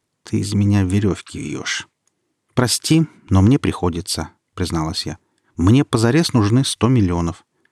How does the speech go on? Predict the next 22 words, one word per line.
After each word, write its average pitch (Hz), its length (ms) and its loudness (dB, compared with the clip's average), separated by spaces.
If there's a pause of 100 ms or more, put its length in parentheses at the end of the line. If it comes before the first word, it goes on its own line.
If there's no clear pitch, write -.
(160)
Если 139 260 2
бы 131 120 4
не 120 80 4
такая 117 260 0
срочность, - 680 0 (180)
ни 123 160 6
за 135 140 2
что - 200 0
бы 104 100 4
не 95 60 4
согласилась 92 640 -2
на 85 100 0
твоё 90 240 0
предложение». 82 680 -4 (920)
«Вот-вот», 117 760 0 (280)
ответила 90 480 0
Олеся. 87 420 -4 (380)
«Если - 320 -4
бы 113 100 2
сроки 131 360 0
не 120 100 4
поджимали, 113 680 2